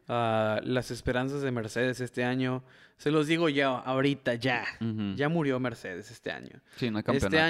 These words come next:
Speaker 1: año Mercedes va a competir y debería ser inteligente y quedarse en el medio campo para tener más horas de desarrollo en el túnel de viento, para tener más horas de delta, para tener más tiempo para el desarrollo del dos mil veintitrés.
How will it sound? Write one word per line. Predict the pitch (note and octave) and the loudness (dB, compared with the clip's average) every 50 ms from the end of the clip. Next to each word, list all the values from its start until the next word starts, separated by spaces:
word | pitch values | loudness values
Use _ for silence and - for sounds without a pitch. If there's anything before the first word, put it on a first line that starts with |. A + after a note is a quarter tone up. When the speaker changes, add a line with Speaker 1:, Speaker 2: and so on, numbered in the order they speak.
| E3 | 4
Speaker 1:
año | F3 F3 | 2 2
Mercedes | E3 D3+ C3+ C3 - D3+ D#3 E3 E3 E3+ E3+ D#3 C#3 C#3 | 2 2 2 2 2 2 4 4 4 4 2 2 2 2
va | B2+ B2+ | 2 2
a | C3 | 2
competir | C3 D3 D3 C3+ C3 A#2+ - - C#3 D3 D#3 E3 E3 E3+ E3 - - - - - - - | 2 -2 -2 0 -2 -2 0 2 2 4 4 2 2 -2 -6 -12 -18 -20 -20 -18 -6 -2
y | D3 D#3 | 2 4
debería | D3+ D#3+ D#3 D#3 D3+ D3+ D#3 E3 F#3 G3 G3 F#3 | 6 6 6 6 6 4 4 4 4 4 4 4
ser | - - E3+ E3+ | 4 6 6 6
inteligente | F3+ F#3 D#3+ E3+ D3+ D3 C3 A#2+ - - D3+ D#3+ E3+ F#3 E3+ - F#3+ | 6 6 6 4 4 4 4 2 2 2 4 4 4 2 2 2 2
y | F#3+ - | 2 2
quedarse | - - C#3 B2+ C3 C3+ C#3 C#3 - D3+ | 2 2 4 6 6 6 6 4 2 2
en | C#3+ C3 | 2 2
el | B2 | 2
medio | B2 B2+ C3 C3 B2+ B2 A2+ - | 2 4 4 6 4 4 2 2
campo | - D3 D3+ F3 F#3 G3 F3 - G3 G#3 A3+ - - - - - - - _ _ - | 4 6 6 6 6 4 4 4 2 2 2 0 -6 -16 -20 -20 -20 -20 _ _ 2
para | B2+ B2+ B2 B2 - | 4 4 4 2 2
tener | - A#2+ A#2+ B2 B2 | 0 2 2 2 4
más | B2+ C3 C3+ B2+ - - | 4 4 2 2 4 4
horas | C#3 D3 D#3+ D#3 | 4 4 4 4
de | D3 C#3+ | 6 4
desarrollo | C3+ B2+ B2 - A#2 G#2+ A2 A#2+ C3 C3+ C#3 C3+ C3+ C3 - | 4 4 2 0 0 0 2 4 4 6 6 4 4 2 0
en | - B2 A2+ | -2 -2 -2
el | A2 G#2 G#2 | -2 -4 -2
túnel | - B2 A#2+ A#2+ A2+ | -2 0 0 0 0
de | G#2+ A2+ A2 | 0 0 0
viento, | A2+ B2+ C#3+ D3+ D#3 D#3+ C#3 - D#3 C3+ | 2 4 4 4 4 4 2 2 0 2
para | A#2+ B2 A2+ G#2 | 2 0 0 0
tener | - A2+ A2 A2+ A2 A2+ | -2 -4 -4 -2 -2 -2
más | A2+ A#2 A2 - | -4 -4 -2 -2
horas | A#2 A2+ A2+ A2 G2+ | -2 -2 -2 -2 -4
de | G#2 G2 | -6 -6
delta, | F#2+ G#2+ A#2+ B2+ B2+ A#2+ - A#2+ B2 - - - - - _ | -2 0 2 2 2 0 -2 -6 -8 -8 -12 -20 -20 -20 _
para | - - A2+ A2 | -8 -6 -6 -6
tener | - A#2 A2+ A#2 B2 B2 A#2+ B2 - - - _ _ _ | -6 -6 -4 -2 -2 -4 -4 -6 -10 -18 -20 _ _ _
más | - B2 B2 A#2 - - | -6 -4 -4 -4 -6 -6
tiempo | - C#3+ C#3+ D3+ D#3+ D#3 - E3 D#3+ D3 | -2 2 2 2 2 0 0 -2 0 2
para | - C#3 B2+ | 2 2 2
el | B2 A#2+ | 2 0
desarrollo | B2 A2+ A#2+ A2 A2 A#2 B2 C3 C3 | -2 -2 -2 -2 0 2 2 4 4
del | C3 C3 A#2+ | 4 2 2
dos | E3+ E3+ | -2 -2
mil | C#3+ A#2+ A#2+ A#2+ | -2 -2 0 0
veintitrés. | B2 A#2+ A2 - A2 - - C#3 C3+ D3+ D#3 - - - | 0 0 -2 -4 -4 0 2 4 4 4 4 2 -4 -6